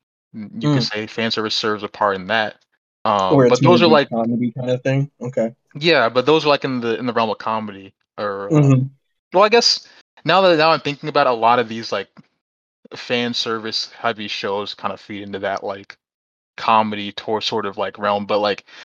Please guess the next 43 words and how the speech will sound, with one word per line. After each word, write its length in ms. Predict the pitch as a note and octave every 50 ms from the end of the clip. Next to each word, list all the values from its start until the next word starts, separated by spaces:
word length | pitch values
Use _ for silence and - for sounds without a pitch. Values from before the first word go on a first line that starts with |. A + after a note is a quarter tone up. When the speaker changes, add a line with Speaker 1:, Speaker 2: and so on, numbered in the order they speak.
| - -
Speaker 1:
at 80 | C#3 D3
a 60 | D#3
certain 200 | - F3+ D3+ C#3
point, 200 | - - D#3+ D3+
you 40 | C#3+
have 60 | -
to, 80 | C3 -
like, 160 | B2+ B2 - -
ask, 320 | B2 B2 B2 - - -
like, 140 | A#2+ A2+ -
should 220 | - - D3 B2+
this 120 | B2+ B2 -
show 280 | - - C#3 B2+ C3
even 240 | C3 B2 A#2 A#2+ A2
exist? 680 | G2+ G2 F#2+ G2 F#2+ G#2 A2+ C#3 D3+ - - - - - _ _ _ _ _ _ _ _ _ _ _ _ _ _ _ _ _ _ _ _ _ _ -
Um, 340 | B2 A#2 A2+ A2 G#2+ G#2 G2+
'cause 140 | - C#3
there's 160 | D#3 E3+ D#3+ D3
definitely 320 | C3+ C#3 D#3 E3+ - E3+
some 140 | - D3 C3+
Speaker 2:
Yeah. 80 | G#2
Speaker 1:
shows 180 | C3+ C3+ B2+ A#2
I've 80 | A2+ -
seen, 180 | - C3 A#2+ A2+
like, 280 | G#2+ G2+ G#2+ G#2+ -
should 180 | - - C#3 B2+
this 120 | C3 A2+
show 180 | - - B2+ A2+
really 260 | A2 A2 A2+ A2 G#2
exist? 500 | G2+ G2 F#2+ G2 G2 F2+ - - - - _ _ _ _ _ _ _ _ _ _ -
Um, 580 | A2+ G#2+ G#2+ G#2 G2 G2 F#2+ F#2+ F#2+ G2+ A#2 -
you 100 | C3+ B2+
probably 260 | - - D3+ D#3 D#3
haven't 220 | D#3 D#3 D3 D3 B2+
seen 220 | - D3 C#3 C3
Monster 340 | B2 A#2+ B2+ B2+ - - C#3+
Musume. 480 | C#3 C3+ - - B2 A#2 A2 G#2 G#2 G#2
That's 160 | A2+ A2 -
kind 140 | - B2+ A#2+
of 60 | A2+
an 60 | -
older 260 | - A#2 A2+ G#2 G2+ G2+
show. 380 | - - G2+ F#2 F#2+ F#2+ -